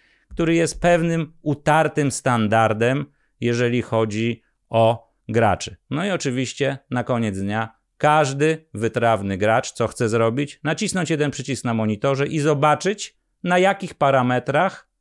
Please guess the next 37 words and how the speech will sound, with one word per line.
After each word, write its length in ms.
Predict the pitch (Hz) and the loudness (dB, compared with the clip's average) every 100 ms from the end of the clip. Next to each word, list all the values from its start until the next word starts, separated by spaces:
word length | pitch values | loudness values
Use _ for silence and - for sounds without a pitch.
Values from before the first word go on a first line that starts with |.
| _ _ _ | _ _ _
ten 280 | - 151 165 160 _ - | 0 0 0 -8 _ -2
monitor 440 | 120 123 120 110 | -2 0 -2 -2
pracuje. 520 | 104 104 - 95 - - _ _ | -2 -4 -4 -6 -6 -12 _ _
Jest 140 | 220 | -6
to 60 | 208 | -2
kolejny 400 | 208 208 208 175 | 2 2 4 4
element, 420 | 143 127 123 131 | 4 4 2 -2
którego 340 | - 120 120 123 | -4 -6 -4 -4
w 60 | |
telewizorze 680 | - 113 113 104 110 107 123 - | -4 -4 -4 -2 -2 0 -4 -4
na 120 | 131 | -4
dzień 260 | 117 127 120 | -2 -2 -2
dzisiejszy 440 | 113 117 101 98 | -4 -6 -6 -8
nie 120 | 95 | -10
spotkamy. 520 | 95 95 - 87 87 - _ _ _ | -10 -14 -12 -10 -10 -12 _ _ _
Więc 80 | 95 | -4
tak 140 | 151 175 | -2 -2
jak 120 | 165 | -2
powiedziałem 320 | 165 160 160 | 0 0 0
na 100 | 156 | 0
początku, 560 | 156 147 135 107 - - _ _ | -2 0 0 -2 -8 -20 _ _
nie 160 | 311 277 | -2 2
ma 140 | 226 | 2
na 140 | 160 131 | 2 2
to 100 | 113 | 2
jednoznacznej 680 | 110 107 101 107 101 - 101 | 0 0 -2 -2 -4 -4 -6
odpowiedzi, 460 | - 98 98 90 | -4 -4 -4 -4
tak 260 | - 123 107 | -4 -2 0
bądź 280 | 107 98 - | -2 -2 -2
nie. 300 | 110 185 - _ _ _ _ _ 127 | -4 -4 -8 _ _ _ _ _ -2
Natomiast 760 | 131 147 139 135 131 - _ _ _ _ | 0 2 2 2 0 -4 _ _ _ _
idąc 400 | 180 170 160 131 | -2 2 0 0
tym 180 | 165 151 | -2 -2
tropem, 500 | 135 123 117 139 147 - _ | 2 0 2 0 0 -10 _
jestem 240 | 135 156 - - | -4 -4 -6 0
absolutnie 800 | 165 165 - 135 127 131 117 107 | 0 0 0 2 2 0 -2 -4
przekonany, 680 | - 101 104 95 98 110 | -4 -6 -4 -2 -4 -4